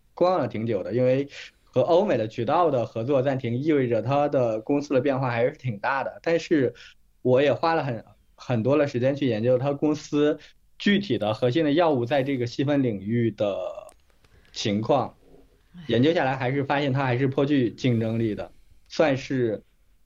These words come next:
从它的药物的效果去比较的话，它在同类药物中算是特别有竞争力的，排名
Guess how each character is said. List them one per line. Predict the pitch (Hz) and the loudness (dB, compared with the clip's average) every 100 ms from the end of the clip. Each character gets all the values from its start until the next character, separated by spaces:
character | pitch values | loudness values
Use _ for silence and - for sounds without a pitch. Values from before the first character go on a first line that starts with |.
| - | -14
从 | - 127 117 135 | 0 2 2 0
它 | 175 | 0
的 | 165 139 113 107 | 2 2 0 -4
药 | 160 190 175 | -2 2 2
物 | 143 151 127 | 2 -2 -4
的 | 113 107 | -4 -6
效 | - 214 185 135 | -2 2 2 2
果 | 123 90 82 - _ _ - | -4 -8 -10 -16 _ _ -4
去 | - | 0
比 | 131 101 | 0 2
较 | 123 117 | 2 2
的 | |
话， | 113 113 | 0 -2
它 | 123 127 | 0 0
在 | 139 117 | 2 -2
同 | - 107 | -2 -2
类 | 135 139 | 2 2
药 | 139 | 2
物 | 123 | 2
中 | 110 113 113 120 | 0 -4 -4 -4
算 | 139 117 | -2 -2
是 | 120 | 0
特 | 156 | 0
别 | 123 | 2
有 | 113 | 0
竞 | 98 117 | -2 -4
争 | 110 110 | -4 -6
力 | 107 | -8
的， | 90 - | -10 -6
排 | 107 | -2
名 | 113 117 | -2 -2